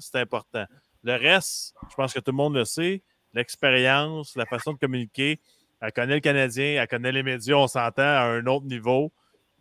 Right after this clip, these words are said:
Moi, je pense que la, la, la transition, ça va être facile pour elle. C'est une, c'est tellement une femme merveilleuse.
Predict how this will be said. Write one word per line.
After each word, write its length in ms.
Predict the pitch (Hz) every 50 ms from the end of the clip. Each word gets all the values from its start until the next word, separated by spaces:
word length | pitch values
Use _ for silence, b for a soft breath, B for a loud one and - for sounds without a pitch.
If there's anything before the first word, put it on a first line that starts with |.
| _ _
Moi, 160 | 117 123 139 143
je 60 | -
pense 240 | - 135 127 117 -
que 60 | 127
la, 200 | 117 117 113 110 _
la, 220 | 143 135 120 113 110
la 160 | 113 113 107
transition, 560 | - - 127 127 127 110 - - - 139 139
ça 140 | 127 131 117
va 80 | 113 110
être 80 | -
facile 400 | - 120 110 - - 143 139 135
pour 180 | - 123 117 117
elle. 280 | 120 123 127 131 131 123
C'est 200 | - - - 120
une, 220 | 113 107 101 101 95
c'est 320 | - - - 101 92 _
tellement 300 | - 127 120 123 131 135
une 120 | 131 120 104
femme 240 | - 135 131 127 127
merveilleuse. 960 | 123 123 120 117 120 120 113 110 113 113 117 123 131 131 127 120 - -